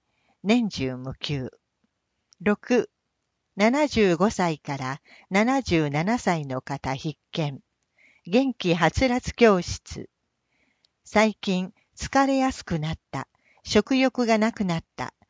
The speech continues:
人に会うのが面倒。などと感じていませんか？このようなわずかな変化が、フレイル、加齢とともに心身の活力が低下し、要介護となるリスクが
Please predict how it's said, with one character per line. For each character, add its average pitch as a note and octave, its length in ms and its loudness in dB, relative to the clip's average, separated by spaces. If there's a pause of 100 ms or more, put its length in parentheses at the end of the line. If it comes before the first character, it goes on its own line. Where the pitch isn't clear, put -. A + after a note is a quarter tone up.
(480)
人 - 300 0
に B3+ 160 2
会 C4 100 4
う A#3 80 2
の G3 140 2
が D#3+ 120 2
面 G#3+ 280 0
倒。 G#3 280 2 (460)
な G3+ 180 4
ど F#3+ 120 2
と D3+ 140 2
感 F#3 240 -2
じ A3 120 -8
て B3 100 2
い A#3 80 0
ま A#3 160 0
せ A#3 160 2
ん F3 100 -4
か？ G3 280 -6 (680)
こ A#3+ 140 4
の C#4 120 2
よ D4 160 2
う A#3+ 60 2
な F#3 140 2
わ A3 120 4
ず B3+ 120 -6
か G3+ 160 -2
な E3 100 0
変 F#3+ 260 -2
化 D3 180 -4
が、 C3+ 220 -4 (460)
フ A3 140 2
レ C4+ 200 2
イ F#3 100 -2
ル、 C3+ 260 -4 (880)
加 G#3 140 2
齢 C4+ 220 2
と C4 120 0
と B3 140 -2
も F#3+ 100 -2
に D3+ 180 -4
心 C4+ 320 -2 (120)
身 F#3 120 -4
の C#3+ 180 -4
活 E3 280 -2
力 F#3 260 -4
が C3+ 140 -2
低 E3+ 240 0
下 D3+ 160 -6
し、 C3+ 300 -8 (300)
要 B3 300 0
介 B3 280 -4
護 D#3+ 120 2
と C#3+ 140 -2
な F3 120 -2
る C#3+ 120 -2
リ D3 100 -6
ス - 160 -18
ク C#3+ 140 -4
が B2+ 180 -2